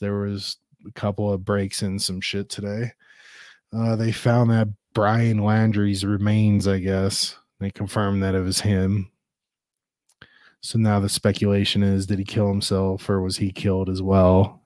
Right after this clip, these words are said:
You know, of course, everybody just thinks he killed himself, but there's the, the few, you know, conspiracy theory people that think that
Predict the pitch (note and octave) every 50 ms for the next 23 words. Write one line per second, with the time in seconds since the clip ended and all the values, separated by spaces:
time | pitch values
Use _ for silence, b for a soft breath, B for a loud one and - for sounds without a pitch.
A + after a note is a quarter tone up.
0 | _ - A2 G#2 G2 F#2+ F2+ F2 F#2 F2+ - _ _ _ _ - - - - -
1 | - - - - _ _ - - A2+ G#2+ G2 A2 G#2 G2+ F#2 G2+ G2 F#2+ F#2+ G2
2 | G2 G2 - - G2+ G2+ G2 F#2 - G2 F#2 - - A2 G2 F#2 F2 F2 F2+ -
3 | - E2+ E2+ F2+ F2+ - - - - _ - F#2+ F2+ F#2 - - G2+ G2 G2 F#2
4 | F2+ - G2 F#2+ F#2+ F#2+ F#2 F#2 F#2 G2+ - - G#2 - - A2+ G#2+ G2+ G2+ G2+
5 | F#2+ E2+ E2+ - - - _ - - A2+ G#2 G2+ G2 F#2+ F#2+ F#2 F#2+ G2 - _
6 | - - A2 G#2 - - C3 A#2 A2 - - A2 - B2 A2 G#2+ G#2+ - - A#2+
7 | A2+ - A2+ G#2+ G#2 G#2 G#2+ G#2+ - - - - B2 A#2 A2+ - - A#2 A2 A2
8 | -